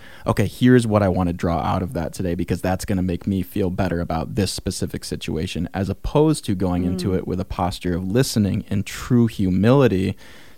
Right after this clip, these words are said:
Speaker 1: to the scripture or to God in that prayer, um,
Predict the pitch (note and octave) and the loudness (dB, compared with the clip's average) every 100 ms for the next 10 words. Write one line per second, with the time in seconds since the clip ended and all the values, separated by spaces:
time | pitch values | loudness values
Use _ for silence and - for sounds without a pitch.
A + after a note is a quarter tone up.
0 | - - D#3 A#2+ - G2+ F2+ - F#2 F2+ | -8 4 4 4 2 -2 -2 -2 -2 -2
1 | - - B2 A2 G2 F#2+ F2 G#2 G#2 G2 | -2 0 2 2 2 0 0 0 2 2
2 | F2+ - G2 F2+ F2 - - - - - | 0 -4 -2 0 -2 -6 -16 -20 -6 2
3 | G2 F#2+ F2+ F2+ - | 4 4 4 0 -2